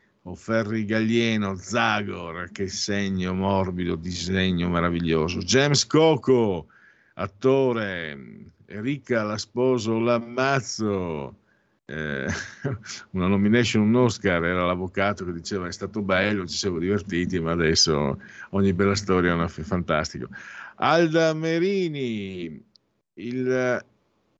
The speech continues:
il giocare non è altro che la sorpresa di non conoscerci, ma va. Gianfranco Funari,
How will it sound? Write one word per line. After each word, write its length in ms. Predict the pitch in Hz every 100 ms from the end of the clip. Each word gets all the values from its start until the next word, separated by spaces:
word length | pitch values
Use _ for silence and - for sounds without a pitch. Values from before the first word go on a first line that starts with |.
| _ _ _ _ _ _ _ -
il 280 | 151 151 123
giocare 680 | 117 135 123 113 101 98
non 220 | 104 113 127
è 60 |
altro 400 | 143 202 202 175
che 160 | - 110
la 220 | 107 104
sorpresa 1000 | - 120 120 101 - 127 139 139 170 165
di 180 | 117 117
non 160 | 113
conoscerci, 720 | 117 113 85 82 - - - - -
ma 260 | 90 92 60
va. 180 | - - - - - - -
Gianfranco 680 | - 127 110 147 165 156 156
Funari, 760 | - 160 170 131 104 85 82